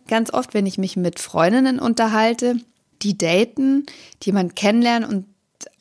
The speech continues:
den auch toll finden und gut und,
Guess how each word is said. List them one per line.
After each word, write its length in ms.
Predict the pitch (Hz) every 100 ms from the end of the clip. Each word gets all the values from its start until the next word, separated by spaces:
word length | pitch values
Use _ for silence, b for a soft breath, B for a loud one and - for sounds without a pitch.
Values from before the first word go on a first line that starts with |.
| _ _ -
den 140 | 190
auch 140 | - -
toll 320 | - 208 302
finden 560 | - 320 359 359 359 359
und 260 | 202 196
gut 340 | 247 294 359 -
und, 240 | 214 202